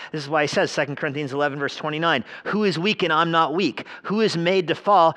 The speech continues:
and I'm not indignant?" Uh, Paul says, the weakest, you know, the pastor's health here, the pastor's spiritual health is as strong as the weakest person in the church. Second Corinthians eleven twenty-nine.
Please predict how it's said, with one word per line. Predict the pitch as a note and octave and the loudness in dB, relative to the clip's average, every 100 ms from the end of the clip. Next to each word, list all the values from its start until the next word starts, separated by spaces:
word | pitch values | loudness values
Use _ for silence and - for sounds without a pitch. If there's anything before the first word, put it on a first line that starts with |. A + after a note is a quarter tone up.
| - | -2
and | F3 G3 | 0 2
I'm | G3 | 2
not | F#3 | 2
indignant?" | F#3+ F3 A#3+ G3+ A2 G2 - - - - | 0 6 6 6 -2 -6 -16 -20 -18 -8
Uh, | E3+ C3 - _ - C#3+ | -8 -8 -16 _ -16 -6
Paul | G3+ F#3+ | 0 2
says, | G3+ F#3+ - - | 2 0 0 -14
the | - F3 | -2 0
weakest, | E3+ G3+ C4 C#4+ A3 - - A#2 - - | 0 -2 0 2 2 0 -12 -12 -14 -12
you | D#3 | -6
know, | D#3 | 0
the | D#3+ | 0
pastor's | F#3 A3+ - G3+ E3+ | 4 4 4 -2 -2
health | - G#3 G3 - | 0 4 4 4
here, | C3+ | 0
the | C3 | 2
pastor's | F3 E3+ E3 - | 2 2 -2 -6
spiritual | - F#3 G3+ A3+ G3 | 0 2 4 2 4
health | D#3 B2+ - - - - | 4 4 0 -16 -20 -4
is | D#3 D3+ | -2 -2
as | - D#3 | 0 0
strong | - F#3+ F3+ E3 | 0 2 2 2
as | - | 0
the | D3+ | -2
weakest | C3+ E3+ F3+ G#3 F#3 - - | 0 -2 0 0 0 -4 -2
person | E3+ - D#3 | 0 0 -4
in | C#3 | -4
the | B2 | -6
church. | - A2+ - - - - _ _ _ _ _ _ _ _ _ _ - - | -6 -8 -8 -12 -14 -18 _ _ _ _ _ _ _ _ _ _ -20 -8
Second | C3+ G#2 | -6 -6
Corinthians | G#2+ A2+ G2+ | -8 -8 -6
eleven | G#2+ G#2 G2+ | -6 -6 -8
twenty-nine. | A2 G2+ F#2 E2 | -10 -10 -10 -12